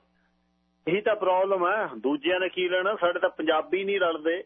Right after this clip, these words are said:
ਉਹ ਕਹਿੰਦੇ ਸਾਨੂੰ ਚਾਰ ਪੈਸੇ ਵਧੀਆ ਮਿਲਦੇ ਆ, ਅਸੀਂ ਸਟ੍ਰਾਈਕ 'ਚ ਕਿਉਂ ਜਾਈਏ? ਸਾਡੀ ਕੰਪਨੀ ਵਧੀਆ ਹੈ, ਸਾਡਾ ਕੀ ਹੈ? ਪਰ ਇਉਂ ਨਹੀਂ ਯਾਰ, ਜੇ ਇੱਕ ਦੇ ਘਰ ਚੁੱਲ੍ਹਾ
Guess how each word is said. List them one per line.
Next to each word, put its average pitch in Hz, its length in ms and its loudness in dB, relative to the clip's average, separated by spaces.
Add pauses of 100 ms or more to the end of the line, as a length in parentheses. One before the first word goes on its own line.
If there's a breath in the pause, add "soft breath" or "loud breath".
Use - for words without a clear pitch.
(100)
ਉਹ 147 160 -2
ਕਹਿੰਦੇ 160 280 0
ਸਾਨੂੰ 151 240 -2
ਚਾਰ 151 280 0
ਪੈਸੇ 151 260 0
ਵਧੀਆ 156 340 0
ਮਿਲਦੇ 180 280 0
ਆ, 175 100 2
ਅਸੀਂ 175 260 -6
ਸਟ੍ਰਾਈਕ 170 380 -2
'ਚ - 40 -20
ਕਿਉਂ 170 220 -2
ਜਾਈਏ? 170 300 0
ਸਾਡੀ 147 280 -2
ਕੰਪਨੀ 147 460 -2
ਵਧੀਆ 156 380 0
ਹੈ, 104 100 -6 (180)
ਸਾਡਾ 127 340 0
ਕੀ 151 320 -4
ਹੈ? - 160 -6 (360)
ਪਰ 127 460 0 (280)
ਇਉਂ 151 280 0
ਨਹੀਂ 117 160 -6
ਯਾਰ, 104 280 -2
ਜੇ 131 220 -2
ਇੱਕ 131 160 -8
ਦੇ 151 160 0
ਘਰ 127 480 0 (560)
ਚੁੱਲ੍ਹਾ 143 520 0